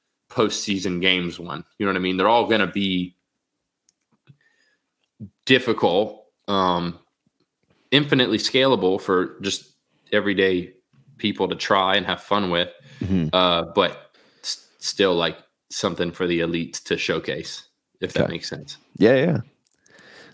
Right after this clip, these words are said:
Speaker 2: Right on. I like that. I like that, that you're waiting to kinda, like, sit back and see, like, the first events, yeah, I mean, it's not that far away, but it's, it's far enough away that you can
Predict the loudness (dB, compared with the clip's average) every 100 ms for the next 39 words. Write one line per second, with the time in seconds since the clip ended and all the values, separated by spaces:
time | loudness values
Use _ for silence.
0 | _ _ -2 0 0 -4 -6 -4 4 6
1 | 4 2 0 0 -4 _ _ _ _ _
2 | -20 _ 4 6 4 6 4 4 -2 _
3 | _ _ _ _ _ _ _ _ _ _
4 | _ _ _ _ _ 2 4 6 4 6
5 | 6 6 4 2 0 2 4 4 2 2
6 | 4 6 6 4 0 -2 -2 0 -2 -4
7 | -14 -4 0 2 2 4 6 4 2 -8
8 | -12 -20 -20 -6 -4 0 0 0 2 2
9 | 4 0 0 0 0 2 2 2 2 0
10 | -4 -6 -6 -2 4 4 4 2 2 2
11 | 0 2 0 -2 -4 -4 -4 -4 -6 -6